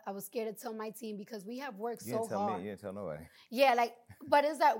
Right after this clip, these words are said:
Speaker 1: I have worked so hard and everything, and I'm like, "Oh my gosh, like, what's gonna happen after this?" I just had this feeling, like, it's like, it's, it's going to be okay.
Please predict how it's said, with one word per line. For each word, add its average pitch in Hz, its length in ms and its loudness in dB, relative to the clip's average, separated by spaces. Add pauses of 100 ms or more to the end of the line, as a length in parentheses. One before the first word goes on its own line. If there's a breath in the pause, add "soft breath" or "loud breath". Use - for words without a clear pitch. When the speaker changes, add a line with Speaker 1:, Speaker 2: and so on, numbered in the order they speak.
Speaker 1:
I 254 100 6
have 277 260 -2
worked 262 240 -2
so 247 260 -2
hard 220 460 4
and 214 120 -4
everything, 208 380 -6
and 208 100 -6
I'm 226 140 -4
like, 214 240 0
"Oh 226 100 -2
my 214 200 -6
gosh, 196 480 -2
like, 202 260 -4 (480)
what's 233 240 0
gonna 247 260 0
happen 254 380 0
after 202 260 -6
this?" 190 300 -8 (340)
I 247 120 2
just 339 160 -8
had 320 240 -4
this 269 200 -6
feeling, 226 460 -6
like, 196 220 -8
it's 214 160 -8
like, 190 260 -4
it's, 202 300 -8
it's 208 160 -8
going 233 200 -8
to 233 60 -10
be 226 200 -8
okay. 202 360 -8